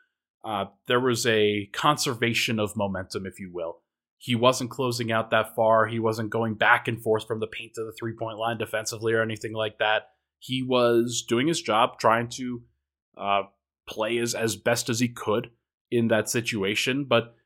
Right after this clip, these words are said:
it was still clearly a labor to try to pl-, to try to play defense, to try to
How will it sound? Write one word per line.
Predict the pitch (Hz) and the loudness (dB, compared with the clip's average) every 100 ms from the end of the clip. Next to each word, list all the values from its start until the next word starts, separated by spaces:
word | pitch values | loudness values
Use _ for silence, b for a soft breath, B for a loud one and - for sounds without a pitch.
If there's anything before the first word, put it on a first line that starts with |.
| _ | _
it | 151 | 4
was | 156 156 | 8 8
still | - - 160 | 4 4 4
clearly | 160 - 139 139 143 139 139 135 | 4 -2 0 4 4 4 2 2
a | - 117 117 113 113 107 - _ _ _ _ - | 0 0 2 0 -2 -6 -10 _ _ _ _ -12
labor | 117 113 123 120 107 87 85 - _ _ | -6 0 4 4 2 -2 -4 -12 _ _
to | - 117 | -2 0
try | - 120 110 | 4 6 6
to | 104 107 | 4 -2
pl-, | - 117 104 | -6 -6 -6
to | - 107 - | -6 -10 0
try | 123 | 0
to | 107 | 2
play | 110 | 0
defense, | 104 131 120 117 110 | -2 -4 -2 -2 -2
to | 120 | -4
try | - 113 | -2 0
to | 101 | -2